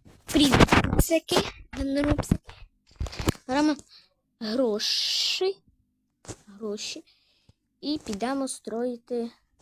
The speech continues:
другий етаж, бо я його ще не построїв, а я вже третій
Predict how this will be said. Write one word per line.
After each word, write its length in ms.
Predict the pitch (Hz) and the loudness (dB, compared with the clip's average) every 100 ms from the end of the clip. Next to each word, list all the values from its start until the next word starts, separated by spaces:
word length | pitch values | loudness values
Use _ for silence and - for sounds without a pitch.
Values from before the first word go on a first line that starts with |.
| _ _ _ _ _ _ _ _ _ | _ _ _ _ _ _ _ _ _
другий 460 | 196 214 269 262 277 | -20 -6 -6 -2 -4
етаж, 360 | 262 262 226 208 | -4 -8 -8 -10
бо 160 | 214 | -8
я 340 | 220 247 262 - | -6 -4 -4 -6
його 360 | 233 220 247 247 - _ _ _ _ _ _ _ _ _ - - | -10 -8 -10 -12 -14 _ _ _ _ _ _ _ _ _ -8 -6
ще 360 | - - 294 | -4 -2 0
не 140 | 294 269 | 0 -2
построїв, 680 | - 269 - 320 339 320 - | -4 -6 -4 -2 0 0 -4
а 80 | 208 | -8
я 140 | 233 | -4
вже 220 | 240 233 | -4 -6
третій 640 | 233 - 220 202 - 202 | -8 -12 -12 -12 -16 -20